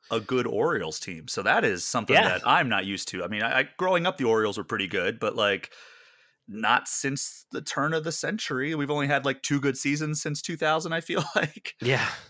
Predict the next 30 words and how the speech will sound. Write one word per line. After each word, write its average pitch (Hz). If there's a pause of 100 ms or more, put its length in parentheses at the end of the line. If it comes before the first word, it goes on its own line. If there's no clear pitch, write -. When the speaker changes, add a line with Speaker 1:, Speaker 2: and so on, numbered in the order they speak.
Speaker 1:
Uh, 110
Speaker 2:
yeah. 107
Speaker 1:
but 123
yeah, 139
I 120
mean, 117
both 147
of 147
my 131
teams 117
had 107
such -
promise, 110
both 110
the 110
Ravens 120
and 117
the 113
Orioles, 98
the 95
two 139
professional -
sports 120
teams 113
that 104
I 101
care 110
the 98
most 101
about, 90